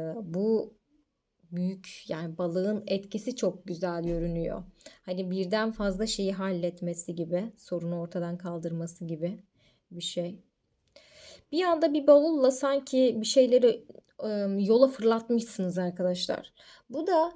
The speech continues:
der ki gerçekten de, e, bir şeylerin üstünüzden bir anda a-, atmak. Yani o yükü ya da bir şeyleri hani biriktirip biriktirip tutmuşsunuz sonra bir anda atıyorsunuz. Yeter be, çek-, hani ş-, olur ya böyle bir son sabrı taşıran, e, şey.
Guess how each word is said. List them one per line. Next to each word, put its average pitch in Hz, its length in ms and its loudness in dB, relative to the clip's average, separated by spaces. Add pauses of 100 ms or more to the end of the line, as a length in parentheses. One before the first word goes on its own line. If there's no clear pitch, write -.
(280)
der 262 320 0
ki 247 100 -4
gerçekten 233 840 -2
de, 196 200 0 (380)
e, 196 360 -2
bir 180 160 -4
şeylerin 277 640 2
üstünüzden 262 840 -2 (260)
bir 233 200 0
anda 240 340 2
a-, - 360 0
atmak. 196 500 -6
Yani 208 260 0
o 254 280 8
yükü 233 560 -2 (100)
ya 220 140 4
da 220 180 2
bir 196 40 -8
şeyleri 226 480 6
hani 226 300 0
biriktirip 262 460 0
biriktirip 240 440 -4
tutmuşsunuz 269 480 0
sonra 240 200 2
bir 311 80 6
anda 196 300 4
atıyorsunuz. 185 540 -4
Yeter 247 320 4
be, - 160 -2
çek-, - 400 -10
hani 208 200 -4
ş-, - 520 -8
olur 277 280 4
ya 202 100 6
böyle 208 200 0
bir 220 60 0
son 220 340 -4
sabrı 202 400 -4
taşıran, 196 1300 -4
e, 180 180 0
şey. 226 300 0